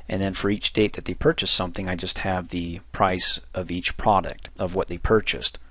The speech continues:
Not the total quantity that they purchased or the total sum of what they purchased, just that if they bought, like, let's say ten products, each product was nineteen ninety-five.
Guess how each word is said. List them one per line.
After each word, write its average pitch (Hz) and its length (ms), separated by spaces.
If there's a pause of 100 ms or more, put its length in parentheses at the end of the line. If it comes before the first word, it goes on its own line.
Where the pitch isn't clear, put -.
(140)
Not 120 140
the 110 80
total 104 320
quantity 120 560
that 90 160
they 95 100
purchased - 480
or 101 60
the 95 140
total 95 280
sum 120 320
of 92 140
what 87 100
they 87 120
purchased, 90 520 (140)
just - 240
that 95 320
if 92 100
they 95 140
bought, 92 400
like, 90 260
let's - 160
say 92 200
ten 98 260
products, 101 640 (260)
each - 220
product 98 440
was 92 220
nineteen 92 360
ninety-five. 82 760